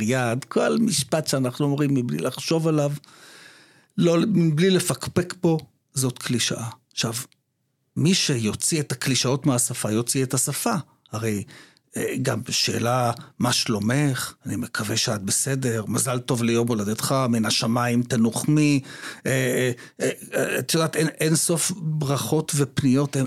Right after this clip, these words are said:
הם קלישאות, וטוב שהן קיימות. זה סוג של טקס לשוני. אין רע בקלישאה. אין רע בסתמיות הזאת, שמאפשרת לנו לאט לאט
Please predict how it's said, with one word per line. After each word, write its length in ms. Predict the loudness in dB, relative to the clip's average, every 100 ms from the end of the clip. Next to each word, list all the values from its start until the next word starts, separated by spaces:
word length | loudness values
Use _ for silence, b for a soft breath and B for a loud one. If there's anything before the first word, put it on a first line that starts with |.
| 0
הם 100 | -2
קלישאות, 540 | 0 0 2 2 2
וטוב 460 | 0 0 0 2 2
שהן 280 | 2 0 0
קיימות. 560 | -2 -2 0 2 0 0
זה 80 | -2
סוג 240 | -4 -4
של 140 | -4 -4
טקס 360 | -6 -4 -2 -2
לשוני. 520 | -2 -2 -2 0 -2 -4 b b
אין 180 | 0 0
רע 320 | 0 -2 -2
בקלישאה. 640 | -6 -10 -8 -4 -4 -4 -10 _ -2
אין 180 | 2 2
רע 240 | 2 -2
בסתמיות 840 | 0 -2 -4 -4 -2 0 -2 -2
הזאת, 300 | -4 -4 -6 -14 b b _ _ _ _ _ _ -14 B B B
שמאפשרת 800 | 0 2 2 2 0 2 0 0
לנו 240 | 2 2
לאט 320 | 2 0 0 0
לאט 400 | 0 0 -4